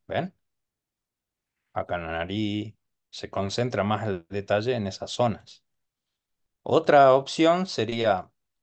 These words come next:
poner un modificador de rehacer malla.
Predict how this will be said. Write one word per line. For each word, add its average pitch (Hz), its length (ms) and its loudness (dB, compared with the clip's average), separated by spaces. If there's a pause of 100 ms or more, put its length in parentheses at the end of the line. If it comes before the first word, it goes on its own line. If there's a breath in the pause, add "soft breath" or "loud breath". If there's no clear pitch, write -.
poner 110 380 -4
un 101 280 -8 (100)
modificador 139 880 2
de 110 140 -2
rehacer 101 500 -4
malla. 135 460 -2